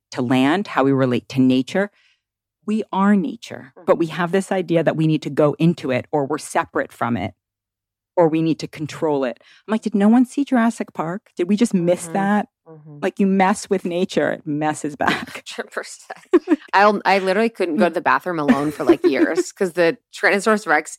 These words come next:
Speaker 2: ate the person out of the
Speaker 1: <laughs> That's
Speaker 2: bathroom.
Speaker 1: true.
Speaker 2: I literally was, had to go with, like, my dad outside the door for, like, ever.
Speaker 1: What do you feel like, are there movies that you feel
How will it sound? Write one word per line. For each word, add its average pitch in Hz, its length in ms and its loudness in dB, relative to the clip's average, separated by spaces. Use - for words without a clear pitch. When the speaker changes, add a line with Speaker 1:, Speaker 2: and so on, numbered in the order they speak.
Speaker 2:
ate 190 260 0
the 202 60 -2
person 190 480 2
out - 200 2
of 349 140 -2
the - 60 -2
Speaker 1:
<laughs> - 0 -
That's - 320 0
Speaker 2:
bathroom. 220 320 4
Speaker 1:
true. 262 240 4
Speaker 2:
I 202 140 6
literally 196 560 2
was, 175 360 -4
had 175 180 -4
to 175 60 -8
go 156 200 -2
with, 156 160 -4
like, 151 160 -8
my 135 200 -4
dad 147 280 -2
outside 143 300 -6
the 147 80 -4
door 143 300 -2
for, 95 200 -12
like, 101 220 -10
ever. - 300 -2
Speaker 1:
What 247 140 6
do 285 60 4
you 320 160 4
feel 233 300 2
like, 190 340 -2
are 180 140 4
there 180 180 2
movies 165 400 2
that - 120 -2
you 156 120 -2
feel 143 600 0